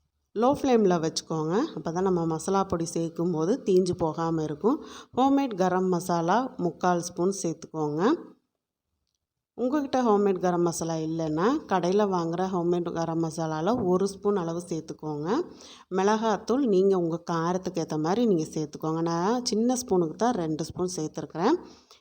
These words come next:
கலருக்காக காஷ்மீரி சில்லி பவுடர் நான் ஒன்றரை ஸ்பூன் அளவு சேர்த்துருக்கேன். இதுவும் ஆப்ஷனல் தான், உங்களுக்கு வேணும் அப்படின்னா நீங்க சேர்த்துக்கலாங்க. அதுல காரம் இருக்காது, just நல்ல ஒரு கலர் கொடுக்கும்.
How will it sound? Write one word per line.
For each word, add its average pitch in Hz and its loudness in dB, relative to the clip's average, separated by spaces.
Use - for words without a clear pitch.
கலருக்காக 220 0
காஷ்மீரி 175 -2
சில்லி 165 -4
பவுடர் 160 -4
நான் 170 -2
ஒன்றரை 170 -2
ஸ்பூன் 208 -2
அளவு 165 -4
சேர்த்துருக்கேன். 156 -6
இதுவும் 185 2
ஆப்ஷனல் 156 -4
தான், 190 0
உங்களுக்கு 175 0
வேணும் 233 4
அப்படின்னா 175 2
நீங்க 180 2
சேர்த்துக்கலாங்க. 156 -4
அதுல 165 0
காரம் 196 2
இருக்காது, 165 -2
just 170 -2
நல்ல 185 2
ஒரு 175 2
கலர் 160 -6
கொடுக்கும். 170 0